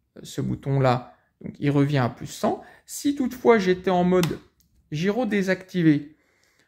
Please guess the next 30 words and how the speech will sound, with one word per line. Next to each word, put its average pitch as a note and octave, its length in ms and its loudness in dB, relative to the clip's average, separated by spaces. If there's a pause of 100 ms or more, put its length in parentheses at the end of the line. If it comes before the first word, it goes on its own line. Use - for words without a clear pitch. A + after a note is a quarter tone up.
(140)
donc B2 140 -4
j'ai C3+ 140 -2
pas A3+ 180 2
de G#3 60 -4
gyro F#3+ 340 0
là, - 300 -6
en C#3 120 -2
vol, F#3+ 500 2
il - 220 -4
se - 80 -12
passe, D3+ 260 -4
le C3+ 240 -2
gyro D3 280 -2
n'intervient C3 480 0
pas, - 360 -4 (400)
mais A3+ 280 2
quand F#3+ 180 0
même, G#3+ 480 0
euh, C3 500 -2
je D#3+ 160 -6
perds F3 200 0
le D#3+ 80 2
contrôle F#3+ 540 -2
et F3+ 100 2
je D#3 120 2
veux F#3 320 0
qu'il - 220 -6
revienne D#3 320 0
à C#3+ 60 0
plat. - 360 0